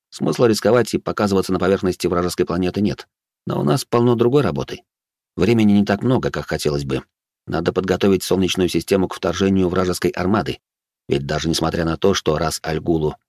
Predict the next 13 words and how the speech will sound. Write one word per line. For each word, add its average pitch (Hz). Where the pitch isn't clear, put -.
не 90
удалось 90
создать 85
форпост -
на 85
Луне, 92
он 107
не 113
откажется 113
от -
идеи 85
уничтожить 90
горстку 85